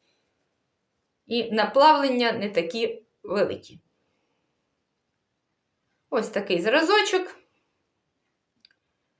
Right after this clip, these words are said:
І якщо я буду в'язати з цієї пряжі, ні, ну я буду в'язати з цієї пряжі колись, не зараз,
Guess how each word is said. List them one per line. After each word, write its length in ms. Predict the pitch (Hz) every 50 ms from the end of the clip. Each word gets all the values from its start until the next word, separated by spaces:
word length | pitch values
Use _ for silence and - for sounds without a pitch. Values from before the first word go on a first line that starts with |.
| _ _ _ _ _ _ _ -
І 60 | 415
якщо 480 | 403 403 330 330 330 - - - 339
я 160 | 320 294 269 254
буду 500 | 240 240 220 190 196 170 165 160 - - _ _ _ _ _ -
в'язати 440 | 160 170 170 262 320 - - 415 381
з 80 | -
цієї 240 | - 392 381 381 381
пряжі, 500 | 370 370 370 359 370 359 359 349 339 - - _ _ _ _ _ _ _ _ _ _ _ _ _ _ _ _ _ _ _ -
ні, 200 | 214 190 156 143
ну 100 | 143 143
я 140 | 147 143
буду 260 | - 214 339 427 415 392
в'язати 440 | 339 277 220 202 190 175 175 175
з 80 | 175 -
цієї 200 | - 175 170 170
пряжі 300 | 170 156 113 - - -
колись, 460 | - - 349 - - - - - - _ _ _ _ _ -
не 160 | 196 196 202
зараз, 420 | - - 82 - - - - _